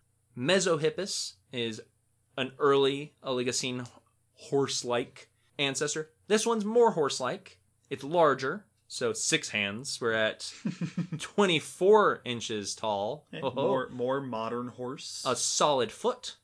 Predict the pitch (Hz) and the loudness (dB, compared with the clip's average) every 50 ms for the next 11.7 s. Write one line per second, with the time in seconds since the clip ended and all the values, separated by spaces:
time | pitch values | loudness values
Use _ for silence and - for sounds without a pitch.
0 | _ _ - 95 101 110 143 190 240 285 226 147 123 110 101 92 87 82 123 123 | _ _ -10 -4 -2 0 2 2 2 2 2 0 0 -2 -4 -8 -6 -4 -2 -2
1 | 120 113 113 117 143 - _ _ _ _ _ _ - 143 131 - - - 185 202 | -2 -2 -4 -6 -10 -14 _ _ _ _ _ _ 0 2 2 2 0 0 2 2
2 | 233 226 - - 175 170 180 165 147 139 131 143 156 160 160 151 143 135 123 120 | 2 2 0 -4 -4 -2 0 0 0 2 2 0 0 0 0 -2 -2 -2 -4 -4
3 | 117 120 123 120 123 156 165 170 180 196 220 220 - - - _ _ - 135 127 | -2 2 2 2 2 2 0 0 0 -2 -2 -6 -12 -20 -20 _ _ -12 -8 -6
4 | 123 120 120 135 143 156 147 - - - 127 131 127 123 113 110 113 117 117 120 | -4 -2 0 0 0 -2 -4 -4 -2 0 2 2 2 0 -2 -4 -2 0 0 0
5 | 127 135 139 143 160 170 180 175 - _ - 135 123 123 117 113 - - - 127 | 0 -2 -4 -4 -4 -4 -6 -8 -14 _ -12 -10 -8 -6 -6 -6 -6 -6 -4 -4
6 | 131 147 151 170 196 214 - _ _ _ _ _ _ _ - 127 117 110 113 135 | -6 -4 -4 -6 -6 -8 -10 _ _ _ _ _ _ _ -10 -8 -6 -2 -2 -2
7 | 131 135 160 156 151 156 156 156 156 175 180 180 214 247 247 220 180 147 139 147 | 0 0 0 0 2 2 2 2 2 0 -2 0 2 2 2 2 2 0 -2 -4
8 | 170 175 - _ _ _ _ _ - 147 127 127 127 - - _ - - - - | -8 -12 -16 _ _ _ _ _ -4 0 2 2 2 0 -8 _ -12 -8 -8 -6
9 | - - 175 175 175 170 160 156 - 156 143 131 - - 117 - - - - - | -2 0 2 2 2 2 0 0 -2 -2 -4 -4 -2 -2 -4 -4 -6 -8 -12 -12
10 | - - _ _ _ _ - 117 120 165 175 180 165 160 - - - 180 196 202 | -12 -14 _ _ _ _ -10 0 6 6 6 6 6 2 0 2 2 4 4 4
11 | 196 - - - - 135 127 117 110 104 101 110 - | 4 0 -10 -8 -2 0 2 2 2 2 -2 -4 -8